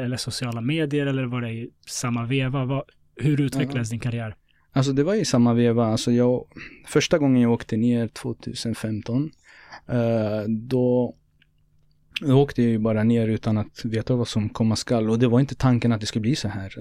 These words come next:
Speaker 2: Eh, det var bara tanken, "Ja, men gå ner och se."
Speaker 1: Mm.
Speaker 2: Du vet,
Speaker 1: Och det var
Speaker 2: mm.
Speaker 1: Syrien du åkte till?
Speaker 2: Första gången var Libanon.
Speaker 1: Libanon.
Speaker 2: Eh, Libanon, eh, för att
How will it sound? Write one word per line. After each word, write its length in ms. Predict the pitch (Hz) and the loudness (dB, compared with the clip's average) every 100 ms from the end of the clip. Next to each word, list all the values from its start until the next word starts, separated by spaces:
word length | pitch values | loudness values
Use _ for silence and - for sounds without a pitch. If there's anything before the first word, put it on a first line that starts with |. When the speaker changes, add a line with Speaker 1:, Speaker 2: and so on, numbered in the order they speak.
| 117 | -2
Speaker 2:
Eh, 220 | 110 107 | -2 -2
det 140 | 110 | 0
var 100 | 123 | 2
bara 140 | 123 120 | 2 2
tanken, 340 | 123 110 113 | 2 0 0
"Ja, 60 | 113 | 0
men 200 | 113 113 | 0 4
gå 60 | |
ner 200 | 131 123 | 4 4
och 60 | 113 | 2
se." 180 | - 143 | -2 -6
Speaker 1:
Mm. 580 | 104 - - - 120 117 | -8 -18 -18 -12 -12 -2
Speaker 2:
Du 80 | 120 | 0
vet, 100 | 110 | 2
Speaker 1:
Och 60 | |
det 60 | 127 | 2
var 40 | |
Speaker 2:
mm. 60 | 120 | 2
Speaker 1:
Syrien 360 | 110 123 117 110 | 4 2 0 -4
du 80 | |
åkte 200 | 110 - | -6 -8
till? 180 | - 110 - - - | -12 -12 -14 -20 -20
Speaker 2:
Första 320 | - 147 - | 0 0 2
gången 180 | 160 147 | 2 2
var 180 | 131 127 | 2 2
Libanon. 580 | 127 127 127 113 110 135 - | 2 2 2 2 0 -2 -4
Speaker 1:
Libanon. 400 | 120 107 110 123 | -10 -6 0 0
Speaker 2:
Eh, 60 | |
Libanon, 600 | 120 123 113 110 113 135 - - | 2 2 0 -2 -2 -4 -6 -4
eh, 420 | 117 113 110 107 | -2 -2 -2 -4
för 140 | - | -4
att 80 | 117 | -6